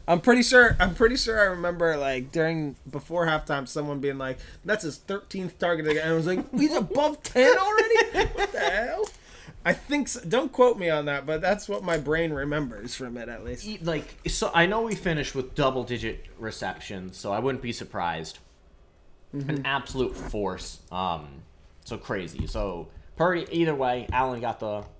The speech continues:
Speaker 2: the title there, so neither of us gets the point. Next, our only other difference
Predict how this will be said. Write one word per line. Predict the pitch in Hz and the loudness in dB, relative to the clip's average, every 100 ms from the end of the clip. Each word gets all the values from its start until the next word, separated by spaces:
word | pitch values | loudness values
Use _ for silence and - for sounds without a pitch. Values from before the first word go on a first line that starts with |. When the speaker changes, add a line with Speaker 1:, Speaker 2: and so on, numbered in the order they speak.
| - | -18
Speaker 2:
the | - 98 98 95 - - - - | -8 -6 -6 -10 -16 -20 -20 -10
title | 117 113 107 | -6 -4 -6
there, | 98 98 92 | -4 -6 -6
so | - | -8
neither | 101 90 | -10 -10
of | 73 | -10
us | - | -12
gets | 73 - | -14 -14
the | |
point. | - 92 78 - _ - - - _ - - | -14 -12 -12 -14 _ -20 -20 -20 _ -20 -8
Next, | 127 175 - - - - _ | -2 -2 -2 -12 -18 -20 _
our | 117 117 113 - | 0 2 0 2
only | 156 185 143 | 2 2 0
other | 107 101 | -2 -4
difference | 92 98 110 110 - - | -6 -8 -8 -10 -12 -18